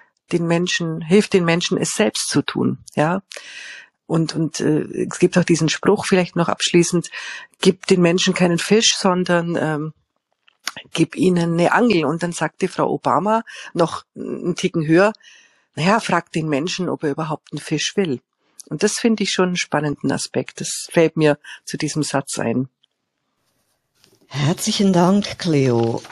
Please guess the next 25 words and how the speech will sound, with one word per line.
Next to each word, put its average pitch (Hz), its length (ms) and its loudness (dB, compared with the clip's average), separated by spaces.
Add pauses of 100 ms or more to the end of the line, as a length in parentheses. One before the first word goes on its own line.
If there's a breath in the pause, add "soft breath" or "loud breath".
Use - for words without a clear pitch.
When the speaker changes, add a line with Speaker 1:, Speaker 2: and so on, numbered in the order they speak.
(280)
Speaker 2:
Es 143 360 -2
wird 123 280 -4
immer 180 240 0
spannender 196 720 0
bei 214 300 0
uns. 202 520 -2
Also 135 460 -2
jetzt 160 500 -4
haben 170 260 -2
wir 151 140 -2
die 139 180 -4
Wohltat 165 760 -2 (500 loud breath)
bereits 135 720 -2
so 151 160 0
sehr 208 220 -2
hinterfragt, 170 1120 -2
äh, 127 280 -2 (200)
ob - 400 -4
man, 123 460 -4 (320 loud breath)
ob - 180 -4
die - 140 -2
andere 156 320 -2
Person, 135 640 0
der 131 220 -2
sie 123 340 -4